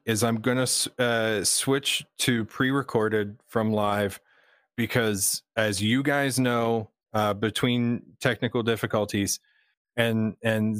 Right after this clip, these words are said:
that Tom Clancy doesn't know how to run a live show, show, uh, it's so much easier to do it as pre-recorded.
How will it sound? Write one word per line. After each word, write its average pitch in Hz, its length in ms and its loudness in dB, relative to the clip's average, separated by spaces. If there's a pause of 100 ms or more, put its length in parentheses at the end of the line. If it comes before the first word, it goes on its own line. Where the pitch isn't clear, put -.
that 113 260 0
Tom 113 200 0
Clancy 110 360 0
doesn't 107 240 0
know 113 60 0
how 110 120 2
to 107 80 2
run 104 140 2
a 107 60 0
live 107 220 0
show, 101 680 0
show, 92 440 -2 (340)
uh, 98 400 0 (720)
it's 120 200 0
so - 400 0
much 131 180 0
easier 120 240 0
to 110 100 -2
do 110 160 2
it 104 80 0
as 104 120 -2
pre-recorded. 104 640 -2